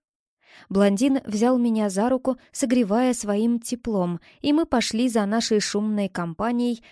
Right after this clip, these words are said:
успевшей отойти недалеко вперед. "Подожди секунду, Ника". Джейми достал телефон и, подняв наши сцепленные руки вверх, сфотографировал их так, чтобы было видно кольцо на моем пальце.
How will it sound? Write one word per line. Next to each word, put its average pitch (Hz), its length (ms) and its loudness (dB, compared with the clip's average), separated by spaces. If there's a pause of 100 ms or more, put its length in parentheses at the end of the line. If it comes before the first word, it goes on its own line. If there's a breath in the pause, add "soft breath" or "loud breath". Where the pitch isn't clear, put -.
успевшей 240 640 0
отойти 240 520 -2
недалеко 208 540 -2
вперед. 175 560 -6 (600 soft breath)
"Подожди 294 400 4
секунду, 247 460 0
Ника". 214 380 0 (800 soft breath)
Джейми 269 360 4
достал 240 460 0
телефон 233 580 -2 (180 loud breath)
и, 277 100 -2
подняв 247 460 2
наши 220 300 -2
сцепленные 190 680 -2
руки 202 320 -2
вверх, 185 420 -4 (180 soft breath)
сфотографировал 247 840 0
их - 160 -4
так, 254 260 -2 (160 soft breath)
чтобы 277 400 0
было 254 320 2
видно 226 400 -2
кольцо 233 720 -2
на 254 140 2
моем 220 460 0
пальце. 165 560 -8